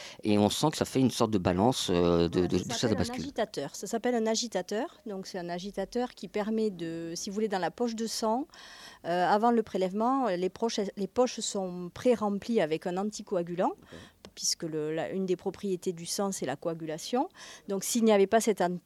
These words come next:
Speaker 2: cet anticoagulant dans la poche, eh ben, il y aurait des caillots. Donc pour, euh, agi-, on agite la poche pour que justement le, l'anticoagulant soit bien mélangé au, au, aux éléments du sang, et ça permet de, d'éviter la constitution de, de, de, de caillots dans la poche.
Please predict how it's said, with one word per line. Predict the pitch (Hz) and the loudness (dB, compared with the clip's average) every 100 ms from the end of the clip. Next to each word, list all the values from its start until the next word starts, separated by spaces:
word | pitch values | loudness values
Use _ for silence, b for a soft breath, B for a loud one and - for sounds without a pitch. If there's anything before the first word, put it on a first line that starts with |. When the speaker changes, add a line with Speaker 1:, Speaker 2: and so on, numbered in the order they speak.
| - | -8
Speaker 2:
cet | - 165 180 | -6 -4 -4
anticoagulant | 190 - 202 196 185 190 190 | -4 -6 0 2 2 0 0
dans | 180 | 0
la | 156 151 | 0 0
poche, | 247 285 - 214 | 2 2 0 0
eh | |
ben, | 185 | 2
il | 180 | 2
y | |
aurait | 185 202 | 4 2
des | 180 | 2
caillots. | 226 214 170 - B B B B | 2 2 0 -4 B B B B
Donc | 180 202 202 - - | -4 -4 -4 -8 -6
pour, | 233 226 190 - | -4 -4 -4 -2
euh, | 175 180 170 165 160 | -2 0 0 -2 -2
agi-, | - 214 202 - | 2 2 2 -4
on | 202 | 0
agite | 226 226 262 202 | 2 2 0 0
la | 180 | 0
poche | - 247 285 269 | 2 0 0 -4
pour | - 226 - | -6 -8 -2
que | 208 | -2
justement | 190 226 - 220 214 220 | -2 -6 -2 0 2 2
le, | 185 160 | 0 -2
l'anticoagulant | 165 190 196 196 - 170 170 190 240 247 | 0 0 -2 -4 0 2 2 0 2 0
soit | - 180 170 | 2 4 4
bien | 190 240 | 4 4
mélangé | 226 190 190 185 208 202 - | 4 4 0 0 0 0 -2
au, | 147 156 151 143 | -8 -8 -8 -8
au, | 147 160 151 139 - | -8 -6 -8 -8 -8
aux | 175 | -6
éléments | 170 180 175 175 | -2 0 0 -2
du | 170 | -2
sang, | - 226 269 - B B B B - | -2 0 0 -2 B B B B -6
et | 196 | -4
ça | 196 185 160 | -2 -2 0
permet | 190 190 214 233 | 0 2 2 2
de, | 196 170 | 0 0
d'éviter | 196 185 185 226 226 | -2 -4 -2 2 4
la | 180 | 4
constitution | 196 180 208 208 - 208 | 0 -4 -6 -8 -6 -4
de, | 185 165 160 | -2 -2 -2
de, | 156 | -6
de, | 160 - - | -8 -10 -10
de | - 175 180 | -12 -10 -6
caillots | - 175 185 233 | 0 2 2 0
dans | 196 | -2
la | 180 | -4
poche. | - - | -8 -14